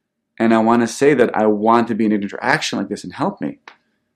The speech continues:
But I'm also gonna say, just because that's your preferred pronouns, it doesn't mean that I'm not gonna be just as, um, uh, sharp with my eyes, for good and for bad. Just like that grandmother, just because she's a sweet grandma doesn't mean I'm not gonna be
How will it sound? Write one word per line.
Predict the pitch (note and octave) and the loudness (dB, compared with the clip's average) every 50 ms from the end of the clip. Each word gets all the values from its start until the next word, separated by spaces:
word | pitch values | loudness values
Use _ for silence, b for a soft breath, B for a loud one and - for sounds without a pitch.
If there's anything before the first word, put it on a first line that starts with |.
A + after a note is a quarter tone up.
| _ _ _ _ _ _ _ _ _ - | _ _ _ _ _ _ _ _ _ -2
But | A2 | 0
I'm | A2 G#2+ | 2 4
also | A2 A2+ A#2 - C3 | 4 2 2 0 0
gonna | B2+ C3 A#2 A2 | 0 0 0 0
say, | - - - D#3+ D3 C3+ B2+ | 0 2 4 6 6 6 6
just | B2 - A#2+ A2+ - - | 4 0 -4 -6 -6 -6
because | B2 B2 - C3 B2 A2 - | -6 -4 -2 -2 -2 0 2
that's | A2+ G#2+ A2 - | 0 0 0 -2
your | B2+ A#2 | -6 -8
preferred | A2+ - - A#2 A2 - | -8 -8 -6 -6 -6 -2
pronouns, | - C3+ D#3 C#3 A#2 A2+ G#2+ - - - | -2 -2 0 0 0 -2 -2 -6 -10 -4
it | B2+ | -2
doesn't | B2 A2+ A2 A#2 A2+ | -2 0 0 2 4
mean | B2 C3 C3 | 4 6 6
that | A2+ A2+ | 4 2
I'm | G2+ G2+ | 2 0
not | G2+ G2+ G#2 - | 0 0 -2 -2
gonna | - G#2 G2+ | -4 -4 -4
be | F#2+ G#2 G#2 G2+ G2+ G2 _ b b b b b | -4 -4 -6 -6 -6 -8 _ b b b b b
just | b - - A2 G#2+ - - | b -6 -6 -6 -6 -6 -8
as, | - A2 G#2 F#2 - - _ b b b b b b _ - | -8 -8 -8 -10 -12 -16 _ b b b b b b _ -12
um, | - G2+ F#2 D#2+ E2+ F2 F2 E2+ E2 - _ b b b b _ _ _ _ - | -8 -8 -6 -6 -4 -4 -6 -6 -8 -10 _ b b b b _ _ _ _ -16
uh, | G2 F2 D#2 | -16 -14 -12
sharp | - - - - - C3+ A2+ A2 - - | -8 -4 -2 2 4 4 4 4 2 0
with | A2+ G2+ - | -4 -4 -4
my | G2 D#2+ D2+ C2 | -4 -2 -2 0
eyes, | C3+ C3+ E2+ D2+ F2 - | 0 0 -2 -2 -4 -8
for | - - F#2 | -10 -12 -6
good | F#2+ A2+ A2 | -4 -4 -4
and | B2 B2 | -4 -4
for | - B2 | -6 -6
bad. | A#2 - C#3+ A2 F2 D#2 - - - - | -2 2 2 2 2 2 -2 -6 -12 -16
Just | - G2+ - - | -16 -12 -10 -8
like | B2 A#2+ | -8 -6
that | - A#2+ G#2+ | -4 -4 -2
grandmother, | A2 B2 B2+ C#3+ C3 G#2+ G#2+ | 2 2 4 4 4 2 0
just | G#2+ - - - | -2 -6 -10 -14
because | - - A2+ | -12 -10 -8
she's | - A#2+ A2 | -6 -6 -6
a | G#2 | -8
sweet | - - B2 B2+ B2 | -6 -4 -4 -4 -2
grandma | B2+ A#2+ C#3 D#3 C3+ A#2 A#2 | 0 0 0 2 2 0 0
doesn't | G#2+ A2+ G#2+ - G#2+ G#2+ | 0 -2 -4 -4 -4 -2
mean | B2 B2+ A2+ | 0 0 0
I'm | G2+ F#2+ | -2 -4
not | F#2+ F#2+ G2+ - | -4 -6 -8 -8
gonna | G2+ G2+ G2 | -6 -6 -6
be | - - G#2 G#2 G2+ | -6 -6 -8 -10 -10